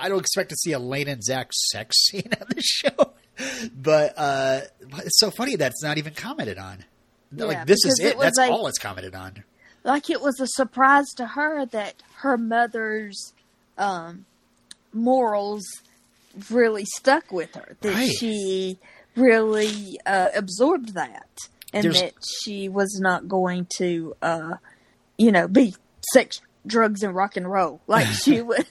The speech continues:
Speaker 2: <laughs> Like,
Speaker 1: Yeah. I mean, we had more discussion about Rory and Dean having sex between Rory and Lane. Like, we don't even get Lane, like, talking to Rory, like, "Hey, guess what happened last night?"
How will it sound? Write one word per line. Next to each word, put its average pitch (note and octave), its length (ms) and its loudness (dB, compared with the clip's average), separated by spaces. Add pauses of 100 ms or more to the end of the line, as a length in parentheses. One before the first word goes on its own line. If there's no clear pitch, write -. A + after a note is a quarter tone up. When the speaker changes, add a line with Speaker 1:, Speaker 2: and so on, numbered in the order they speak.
Speaker 2:
<laughs> - 120 -6
Like, D4+ 160 0 (1200)
Speaker 1:
Yeah. G3+ 240 -2 (300)
I E3+ 80 -2
mean, F3+ 220 0
we G#3+ 120 2
had F3+ 200 2
more F3+ 220 4
discussion D#3 680 0 (100)
about C#3 460 -4 (380)
Rory D3 440 -2
and A#2 140 -10
Dean C3+ 240 -6
having F#3 380 -8
sex A3 400 -4 (1200)
between D3 460 -6
Rory C#3 380 2
and A#2 180 -6
Lane. A#2+ 240 -8
Like, D#3 160 0
we D#3+ 80 -4
don't F3+ 160 -2
even E3+ 160 -10
get D#3+ 240 -2
Lane, C#3+ 320 -4
like, A#2+ 160 -10
talking C3 280 -4
to A#2 60 -6
Rory, B2 280 -2
like, G#2 200 -8
"Hey, C#3+ 120 -6
guess - 180 -2
what G2+ 100 -10
happened A2 300 -12
last - 240 -10
night?" D#2+ 160 -16